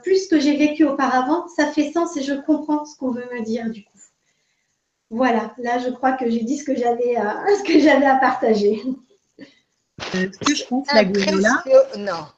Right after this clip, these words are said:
Speaker 3: Non.
Speaker 2: Ouais, c'est impressionnant, hein. Moi, elle me l'avait raconté, Maria, je suis désolée, donc,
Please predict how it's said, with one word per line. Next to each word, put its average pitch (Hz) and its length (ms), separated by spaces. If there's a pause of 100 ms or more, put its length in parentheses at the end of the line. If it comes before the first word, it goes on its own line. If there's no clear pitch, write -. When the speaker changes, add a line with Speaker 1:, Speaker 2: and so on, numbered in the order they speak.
(140)
Speaker 3:
Non. 190 60
Speaker 2:
Ouais, 254 140
c'est 359 160
impressionnant, 285 680
hein. 220 140
Moi, 254 140
elle 269 60
me 277 60
l'avait 277 180
raconté, 277 420
Maria, 240 360
je 226 80
suis 202 80
désolée, 220 460
donc, 208 120